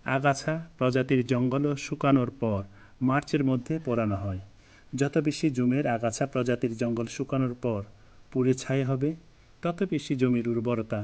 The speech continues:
বৃদ্ধি পাবে। অতঃপর জুমের জমি পরিষ্কার করে রাখা হয়। এপ্রিলের মধ্যে বৃষ্টি হলে বীজ বোনা শুরু হয়। যতক্ষণ পর্যন্ত বৃষ্টি না হবে জুমের বীজ বপন করা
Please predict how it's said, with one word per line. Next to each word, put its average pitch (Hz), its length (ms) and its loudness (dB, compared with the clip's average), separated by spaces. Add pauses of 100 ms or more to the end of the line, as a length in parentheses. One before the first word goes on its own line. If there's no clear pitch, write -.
(260)
বৃদ্ধি 117 380 -2
পাবে। 101 300 -4 (720)
অতঃপর 135 600 -2 (480)
জুমের 151 400 6 (260)
জমি 120 400 2 (320)
পরিষ্কার 143 460 -2
করে 135 240 0
রাখা 113 300 -2
হয়। 101 240 -6 (500)
এপ্রিলের 160 460 2
মধ্যে 147 340 2
বৃষ্টি 127 380 -2
হলে 117 240 0 (440)
বীজ 131 280 2
বোনা 123 300 0 (160)
শুরু 120 340 -2
হয়। 98 240 -6 (500)
যতক্ষণ 147 480 -2 (100)
পর্যন্ত 127 500 2 (400)
বৃষ্টি 131 400 0
না 117 140 0
হবে 123 300 -2 (560)
জুমের 139 360 4
বীজ 131 300 2
বপন 127 440 -2 (400)
করা 131 340 0